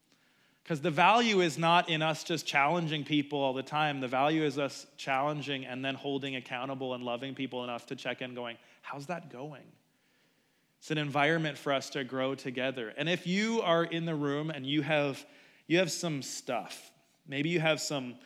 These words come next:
internal wounding, you have some trauma, you have some baggage, there's some things that you're dealing with. Maybe you're in a season that is just painful and difficult. We have a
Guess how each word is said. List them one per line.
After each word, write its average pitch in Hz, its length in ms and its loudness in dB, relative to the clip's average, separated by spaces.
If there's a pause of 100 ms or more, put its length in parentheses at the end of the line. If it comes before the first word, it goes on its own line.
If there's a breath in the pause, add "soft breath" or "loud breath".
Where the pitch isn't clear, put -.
(340 loud breath)
internal 147 540 -2
wounding, 151 540 -2
you 139 120 -2
have 131 160 0
some 127 240 -8
trauma, 135 560 -2
you 127 160 0
have 127 160 -2
some 127 300 -8
baggage, 135 640 0
there's 131 240 -6
some 131 160 -8
things 135 320 -6
that 151 120 -4
you're 135 120 -4
dealing 131 380 -2
with. 160 100 -4
Maybe 156 200 -4
you're 214 100 -4
in 202 80 -4
a 143 40 -6
season 131 460 -4
that 123 120 -8
is 117 140 -10
just - 320 -8
painful 131 580 -10
and 113 180 -14
difficult. 143 680 -10 (420 loud breath)
We 139 120 0
have 143 160 2
a 123 240 2